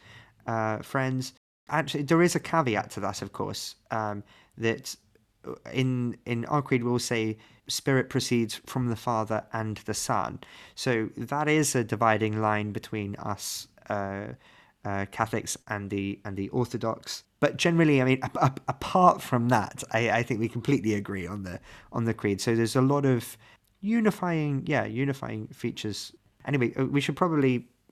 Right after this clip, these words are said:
finish the episode. So do you wanna, do you wanna pray the creed, or shall I?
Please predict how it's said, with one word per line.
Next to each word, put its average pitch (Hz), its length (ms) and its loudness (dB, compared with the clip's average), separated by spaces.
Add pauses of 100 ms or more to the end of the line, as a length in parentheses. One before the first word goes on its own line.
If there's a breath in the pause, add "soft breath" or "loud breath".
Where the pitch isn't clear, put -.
(200)
finish 131 260 0
the 127 100 0
episode. 107 480 -2
So 127 140 4
do 127 100 0
you 139 80 4
wanna, 131 300 2
do - 260 -18
you 139 60 4
wanna 135 100 4
pray 139 200 4
the 135 100 2
creed, 147 260 2
or 139 80 2
shall 113 220 -2
I? 98 180 -2